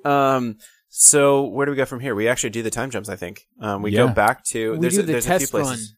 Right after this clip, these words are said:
Speaker 3: with Hawkeye.
Speaker 2: We did do the test run with Hawkeye where he goes and hears,
Speaker 1: Yeah, that's, that's a
Speaker 2: hears
Speaker 1: sad
Speaker 2: his
Speaker 1: bit.
Speaker 2: family, almost sees them, and then
Speaker 3: Yeah.
Speaker 2: gets pulled back before he actually gets
Speaker 1: Yeah,
Speaker 2: a chance
Speaker 1: and
Speaker 2: to.
Speaker 1: then
Speaker 2: But he
Speaker 1: he's
Speaker 2: brings
Speaker 1: immediately
Speaker 2: back
Speaker 1: like
Speaker 2: the baseball glove, which is proof that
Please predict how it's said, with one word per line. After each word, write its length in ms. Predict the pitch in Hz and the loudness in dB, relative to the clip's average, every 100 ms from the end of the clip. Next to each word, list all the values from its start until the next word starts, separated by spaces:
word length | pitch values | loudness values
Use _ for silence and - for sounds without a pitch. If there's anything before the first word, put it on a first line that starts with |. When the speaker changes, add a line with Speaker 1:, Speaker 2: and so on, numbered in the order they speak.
| _ | _
Speaker 3:
with 180 | 131 120 | -16 -12
Hawkeye. 580 | - 131 131 101 90 76 | -4 -4 -4 -8 -10 -10
Speaker 2:
We 220 | 107 113 | -2 0
did 160 | 113 110 | 2 2
do 120 | 123 | 2
the 100 | 123 | 0
test 240 | 107 104 113 | 0 -2 0
run 120 | 110 | 0
with 80 | 104 | 2
Hawkeye 360 | 98 101 101 98 | 0 2 2 2
where 200 | 98 92 | 0 0
he 120 | 101 | -2
goes 360 | 98 98 95 90 - | 0 0 0 -6 -8
and 400 | 95 90 87 76 | -6 -2 -4 -6
hears, 160 | - | -2
Speaker 1:
Yeah, 100 | 101 | 2
that's, 380 | 95 123 - - | 4 4 2 2
that's 180 | 120 113 | 0 4
a 40 | |
Speaker 2:
hears 80 | 113 | 4
Speaker 1:
sad 120 | 110 95 | 4 4
Speaker 2:
his 60 | |
Speaker 1:
bit. 140 | 101 - | 0 0
Speaker 2:
family, 540 | 107 95 98 98 110 - | -2 0 -2 -4 -6 -2
almost 360 | 101 101 95 | 0 0 0
sees 240 | - 95 90 | -2 -2 -2
them, 200 | 98 98 | -2 -2
and 160 | 92 | -2
then 100 | 92 | -2
Speaker 3:
Yeah. 60 | 92 | -4
Speaker 2:
gets 160 | 90 - | -6 -4
pulled 220 | 101 90 | -4 -2
back 260 | 87 90 - 92 92 | -2 -4 -6 -10 -8
before 320 | 92 - 90 | -6 -4 -4
he 120 | 85 | -2
actually 300 | 87 87 90 | -4 -6 -8
gets 180 | 85 87 | -8 -4
Speaker 1:
Yeah, 100 | 113 | 0
Speaker 2:
a 20 | 110 | 2
chance 120 | 98 | 2
Speaker 1:
and 40 | 120 | 0
Speaker 2:
to. 40 | |
Speaker 1:
then 60 | 123 | 0
Speaker 2:
But 80 | 101 | 2
he 40 | |
Speaker 1:
he's 80 | 95 | 4
Speaker 2:
brings 180 | 113 117 | 2 4
Speaker 1:
immediately 120 | 104 | 2
Speaker 2:
back 80 | 107 | 2
Speaker 1:
like 120 | 95 | 0
Speaker 2:
the 60 | 98 | 0
baseball 280 | 92 104 | 0 -2
glove, 280 | 90 90 87 | 0 -4 -4
which 140 | 92 87 | -6 -8
is 100 | 85 | -10
proof 360 | - 98 85 - | -4 -2 -2 -6
that 180 | 82 | -8